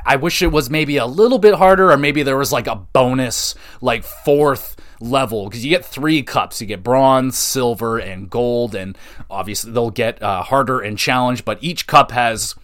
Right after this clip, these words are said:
I believe it's five challenges in each one, so some of them are basic, like, oh, just survive, survive the wave, survive five waves, defeat a boss at the end, something like that. But the, I believe it's the Gold Cup, they gave me some, like, really cool, fun challenges. Like, one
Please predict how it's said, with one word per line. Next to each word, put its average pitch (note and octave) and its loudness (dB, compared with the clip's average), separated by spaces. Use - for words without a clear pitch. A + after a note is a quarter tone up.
I F#2+ -8
believe F#3+ 2
it's - -2
five D#3 4
challenges C#3+ 0
in B2 -6
each A2+ -12
one, F#2 -10
so F2+ -10
some C#3+ -2
of C#3+ 0
them D3 2
are A#2 -2
basic, A#2+ -6
like, G#2+ -6
oh, A#2 0
just A#2+ -4
survive, A2 -2
survive C3 2
the C3+ 0
wave, G#2+ -4
survive G#2+ -2
five G2 -4
waves, F#2+ -10
defeat B2 -6
a A#2+ 0
boss G2 -4
at G2 -4
the G2+ -8
end, F2+ -10
something B2 -4
like G2+ -8
that. F#2+ -8
But B2+ -4
the, A#2 -2
I A2 -4
believe F#3 0
it's B3+ -4
the D#3+ -2
Gold D#3 0
Cup, B2+ -2
they C3+ -2
gave G3 0
me G#3 -2
some, C#3 0
like, A2+ -2
really D3+ 0
cool, D#3 0
fun C#3 -2
challenges. C#3 -4
Like, G2+ -4
one E3 -2